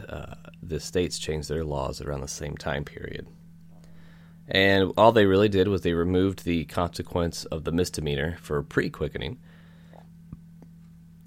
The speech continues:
and any abortion was treated as a felony. So for looking back for historical examples, which it, it, it honestly, it's, it's a little puzzling to me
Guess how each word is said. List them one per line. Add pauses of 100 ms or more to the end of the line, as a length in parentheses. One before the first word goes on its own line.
and
any
abortion
was
treated
as
a
felony. (1600)
So
for
looking
back (720)
for
historical
examples,
which
it,
it,
it
honestly,
it's,
it's
a
little
puzzling
to
me